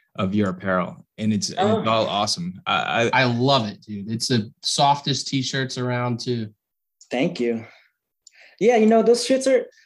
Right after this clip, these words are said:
Speaker 2: those shirts are all custom. Like, the, the, some of the, um, solid shirts are, like, off the rack, you know, like,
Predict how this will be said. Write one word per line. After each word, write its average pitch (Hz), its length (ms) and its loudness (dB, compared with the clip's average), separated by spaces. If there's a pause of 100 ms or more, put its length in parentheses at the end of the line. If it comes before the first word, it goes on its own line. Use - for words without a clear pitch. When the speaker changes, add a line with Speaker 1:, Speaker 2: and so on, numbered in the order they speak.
(120)
Speaker 2:
those 220 220 4
shirts 262 240 2
are 233 60 6
all 202 140 4
custom. 170 680 -2 (340)
Like, 139 260 -2
the, 170 140 4 (160)
the, 180 120 0
some 247 420 0
of 262 80 2
the, 160 300 0 (300)
um, 113 360 -6 (280)
solid 165 460 2
shirts 120 400 -2
are, 117 140 -2
like, 110 220 -6 (280)
off 113 240 -2
the 110 120 -6
rack, 107 420 -4
you 117 80 -6
know, 104 160 -4
like, 101 200 -6